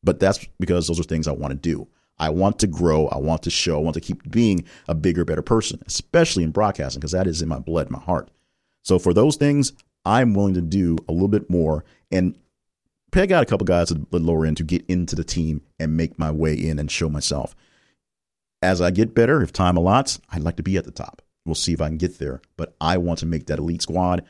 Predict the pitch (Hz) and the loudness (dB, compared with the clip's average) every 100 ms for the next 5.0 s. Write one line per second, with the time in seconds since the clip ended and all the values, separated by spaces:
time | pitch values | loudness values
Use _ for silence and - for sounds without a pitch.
0 | _ _ 82 - 80 85 73 80 80 80 | _ _ -6 -2 0 0 -2 -4 -2 -2
1 | - 78 82 95 92 78 76 - _ _ | -2 -4 0 2 2 0 -2 -6 _ _
2 | _ 90 90 87 82 82 85 80 - 80 | _ 0 0 0 -2 -2 -2 -2 -2 -2
3 | 80 76 - 76 69 - - 82 73 73 | -2 -4 -4 -2 -2 -6 -6 -4 -4 -4
4 | 76 69 73 - - - - - 50 - | -4 -4 -6 -8 -6 -6 -6 -8 -10 -12